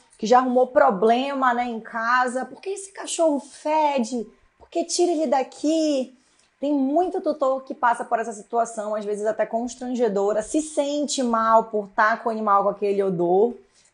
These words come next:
não é? Não sei se essa é a sua situação, mas se for, já vai se situando que hoje o assunto vai ser exatamente sobre esse.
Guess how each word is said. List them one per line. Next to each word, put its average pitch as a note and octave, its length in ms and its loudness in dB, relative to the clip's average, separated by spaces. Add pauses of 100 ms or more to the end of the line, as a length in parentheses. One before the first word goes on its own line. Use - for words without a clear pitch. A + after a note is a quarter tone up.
não F#3+ 120 -12
é? A3 160 0
Não G#3 120 -2
sei A#3+ 440 4
se A#3 200 -4
essa A3+ 220 2
é - 20 -2
a - 20 -6
sua A#3 180 -2
situação, A3+ 720 -2
mas A3+ 140 -2
se A#3 140 -4
for, A#3+ 520 4 (360)
já C4 520 4
vai C4 180 6
se D4 160 -8
situando C#4 720 0
que B3+ 180 -2
hoje B3+ 280 4
o C4 80 2
assunto A#3+ 420 -2
vai A3 140 -2
ser A#3 100 -4
exatamente A#3 540 -4
sobre A#3+ 260 -2
esse. G3 480 -2